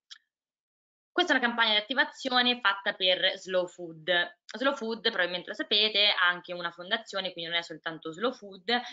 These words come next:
che si occupa di varie tematiche. In questo caso la campagna era una campagna in cui, che invitava ad un consumo più consapevole della carne.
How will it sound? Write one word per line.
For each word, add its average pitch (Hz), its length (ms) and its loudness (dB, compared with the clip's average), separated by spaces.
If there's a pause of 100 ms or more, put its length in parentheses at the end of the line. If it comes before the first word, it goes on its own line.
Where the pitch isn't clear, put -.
(120)
che 233 100 -4
si - 160 -2
occupa 165 340 -2
di 160 80 -2
varie 151 220 -4
tematiche. 147 680 -12
In 247 140 0
questo 240 240 -4
caso 214 240 0
la 170 120 0
campagna 185 600 0
era 170 80 2
una 175 120 0
campagna 170 540 0
in 180 160 -8
cui, 175 280 -10 (280)
che 214 120 -6
invitava 196 580 2
ad 175 80 0
un 190 140 -10
consumo 190 400 -12
più 175 140 -16
consapevole 185 520 -6
della 151 200 -6
carne. 143 640 -6